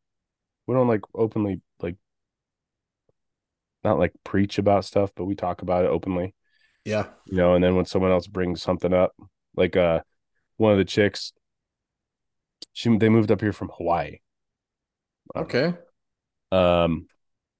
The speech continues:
Speaker 1: and she, I don't know how old she is. She looks young, but she's married and has two kids. And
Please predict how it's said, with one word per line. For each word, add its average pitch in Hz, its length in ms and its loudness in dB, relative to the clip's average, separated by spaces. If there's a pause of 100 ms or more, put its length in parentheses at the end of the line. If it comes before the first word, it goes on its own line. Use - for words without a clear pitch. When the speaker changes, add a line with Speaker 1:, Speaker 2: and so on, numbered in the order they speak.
(320)
Speaker 1:
and 92 640 2
she, - 160 -20 (220)
I 110 80 -8
don't 110 100 0
know 90 80 -2
how 92 80 2
old 92 180 0
she - 140 -4
is. 82 160 -4
She 98 100 -8
looks 95 180 -6
young, 82 320 -4 (120)
but 80 180 -4 (480)
she's 95 240 -8
married 104 140 2
and 92 80 0
has 95 140 0
two 92 140 -8
kids. 92 520 0 (960)
And 90 440 0